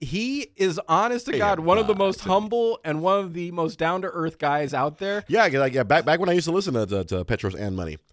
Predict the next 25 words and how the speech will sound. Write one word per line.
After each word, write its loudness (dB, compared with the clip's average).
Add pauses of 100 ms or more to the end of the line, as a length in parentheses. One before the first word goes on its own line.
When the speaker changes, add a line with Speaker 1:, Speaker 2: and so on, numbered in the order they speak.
(360)
Speaker 2:
I, -8
I, -8
I -8
remember, -4
yeah, -4
like, -8
it, 0
it, 0
it -2
took -4
me 2
a 4
minute. 2
I'm -4
like, -6
"I'm -16
trying -14
to -16
think, -12
which -12
of -16
the, -6
which -16
of -14
the, -14